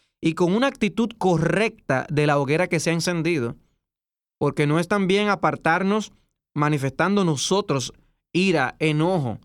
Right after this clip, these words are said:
y discordia. No es nosotros ir pateando cosas y tirando asuntos por el suelo. Es poder apartarnos para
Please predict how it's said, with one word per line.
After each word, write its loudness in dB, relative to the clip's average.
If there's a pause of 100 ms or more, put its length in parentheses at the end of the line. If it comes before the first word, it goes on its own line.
(300)
y 0
discordia. 0
No 0
es 2
nosotros 0
ir 0
pateando 0
cosas -2 (260)
y -2
tirando 0
asuntos 0
por 0
el 2
suelo. 0 (640)
Es 0
poder 0
apartarnos 0
para 0